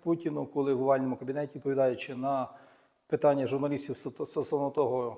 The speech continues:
як він бачить, коли може бути прийнято якесь рішення, сказав, що, ну, дає умовно два тижні. Тобто побачимо, цим, чим це все завершиться. Також сьогодні у Вільнюсі буде саміт країн Центральної та Північної Європи, де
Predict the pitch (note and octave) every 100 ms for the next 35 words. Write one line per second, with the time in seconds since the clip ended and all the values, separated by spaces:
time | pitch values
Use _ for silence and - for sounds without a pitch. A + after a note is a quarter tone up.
0 | - E3 D3+ C3+ B2+ C#3+ - B2+ D#3 C#3+
1 | C#3 C3+ B2+ B2 C3+ C3 D3 B2+ A#2 A#2+
2 | C3 C3 G#3+ - E3+ C#3+ D3+ D#3 D3+ D#3
3 | F#3 D3 B2+ D3 C3 C3 C#3 C3 A#2 B2+
4 | C#3+ - D3+ A#2 - - D#3+ - D#3 -
5 | _ _ C#3 D#3 D#3 C3+ B2 D3+ D#3 D#3
6 | - D3+ D3 - C#3 - - C3+ A#2 B2
7 | - - _ _ - - - _ - A3+
8 | G#3 - G3 F3+ F3 E3 F#3+ G3 F3 -
9 | E3 C#3+ - - D#3 E3 D#3 - D#3 D3+
10 | C#3+ - D#3+ D3+ C3 - C#3 C#3+ C#3+ C3+
11 | B2+ C3+ - C3+ C3 - C#3+ D#3 A3 F3
12 | C#3 D3 C3